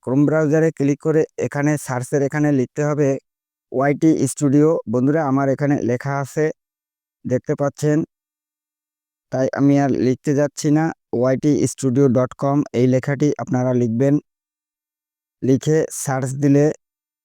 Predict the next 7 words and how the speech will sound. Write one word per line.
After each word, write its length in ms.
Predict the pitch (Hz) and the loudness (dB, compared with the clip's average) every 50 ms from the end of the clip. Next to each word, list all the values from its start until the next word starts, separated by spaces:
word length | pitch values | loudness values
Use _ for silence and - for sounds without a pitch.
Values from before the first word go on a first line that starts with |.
| _ _ _ _ _ _ _ _ _ _ _ _ _ _ _ _ _ _ _ _ _ _ _ _ _ _ _ _ _ - | _ _ _ _ _ _ _ _ _ _ _ _ _ _ _ _ _ _ _ _ _ _ _ _ _ _ _ _ _ -2
এরকম 280 | 139 143 - 147 156 156 156 | 0 0 2 2 4 4 2
একটি 180 | 143 - - 165 151 - 131 | 2 2 0 0 0 2 2
ইন্টারফেস 440 | 143 - 156 143 139 - 147 143 139 - - - | 0 2 2 -2 0 0 0 0 0 0 -4 -4
আপনাদের 320 | 131 143 139 135 135 139 - | -4 -4 -2 -2 -2 -2 -2
সামনে 220 | - 143 139 139 143 135 135 | -2 0 0 2 2 0 0
আসবে। 260 | 135 123 120 131 139 156 285 - _ _ _ _ _ _ _ _ _ _ _ _ - | -2 -2 0 2 2 0 0 -4 _ _ _ _ _ _ _ _ _ _ _ _ -6
আপনারা 420 | 143 135 - 160 165 165 165 160 | -4 -2 0 0 0 0 0 0